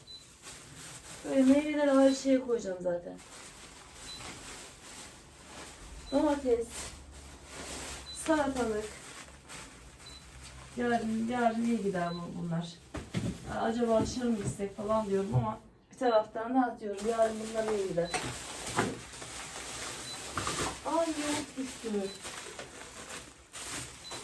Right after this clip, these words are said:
Çeri domatesi niye koymadım? Çeriyi de koydum. Ses ötüyor arkadaşlar. Gayet normal ötüyor, böyle öter.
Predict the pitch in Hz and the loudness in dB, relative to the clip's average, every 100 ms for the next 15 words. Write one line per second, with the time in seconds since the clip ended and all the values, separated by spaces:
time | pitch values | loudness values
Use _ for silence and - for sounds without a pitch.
0 | - - 269 269 269 285 285 - 311 277 | 0 4 6 4 2 0 -2 -2 0 0
1 | 247 226 220 269 254 - - - - - | 2 2 2 2 -2 -6 -16 -20 -20 -18
2 | - - - - - - - - - - | -20 -18 -18 -16 -16 -14 -14 -14 -12 -4
3 | 269 277 269 262 247 226 226 269 339 - | -2 2 2 2 4 4 4 4 4 -2
4 | - - - - - - - - - - | -6 -6 -4 -8 -10 -12 -14 0 2 2
5 | - - - - - 320 320 - - 285 | -6 -10 -10 -8 -4 -2 -4 -6 -4 -2
6 | - 320 233 233 214 208 208 214 208 - | 0 2 2 2 -2 -4 -6 -8 -8 -10
7 | - - - - - - - - - - | -12 -12 -14 -14 -14 -12 -12 -10 -4 4
8 | 269 277 269 262 269 262 247 254 240 - | 6 8 6 6 8 8 4 0 -2 -4
9 | 240 196 214 214 214 208 | -4 0 0 0 -4 -6